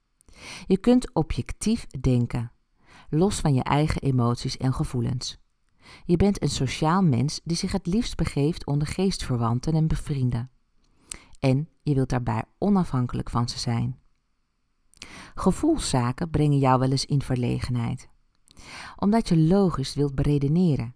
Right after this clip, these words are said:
Je kunt zo overspoeld raken door onbewuste gevoelsprocessen, waardoor je juist heel erg gevoelig lijkt,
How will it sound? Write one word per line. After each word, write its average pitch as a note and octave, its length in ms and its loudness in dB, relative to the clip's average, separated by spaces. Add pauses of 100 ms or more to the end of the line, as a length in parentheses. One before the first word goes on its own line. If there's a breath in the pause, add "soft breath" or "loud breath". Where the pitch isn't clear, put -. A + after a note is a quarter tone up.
(220)
Je C3 140 -6
kunt D3+ 280 0
zo A#2 260 -4
overspoeld B2+ 640 -2
raken B2+ 500 -4 (340 loud breath)
door - 240 -2
onbewuste E3+ 800 2
gevoelsprocessen, C3 1160 -4 (680 loud breath)
waardoor G#3 320 2
je F3 160 2
juist B2+ 380 0
heel E3+ 280 2
erg G#3 260 -2
gevoelig B2 460 -4
lijkt, B2 420 -6